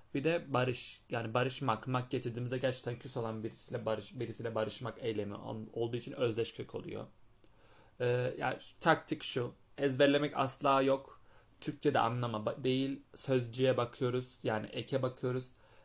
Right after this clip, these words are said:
Ee, eki çıkartıyoruz, önceki haline bakıyoruz, eki ekliyoruz, sonraki haline bakıyoruz. Eğer bir şey değiştiyse, yani, e, başka bir sözcüğe evrildiyse, yapım eki, mesela çiçekten çiçekçi olduysa, çiçek mesela bir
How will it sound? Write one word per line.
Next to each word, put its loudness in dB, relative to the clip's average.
Ee, 6
eki 4
çıkartıyoruz, 2
önceki 0
haline 2
bakıyoruz, 2
eki -2
ekliyoruz, -2
sonraki -4
haline -4
bakıyoruz. -6
Eğer 4
bir -2
şey 2
değiştiyse, 0
yani, 2
e, 2
başka 4
bir -2
sözcüğe 2
evrildiyse, -2
yapım 0
eki, -2
mesela -2
çiçekten 0
çiçekçi -4
olduysa, -2
çiçek 2
mesela 2
bir -2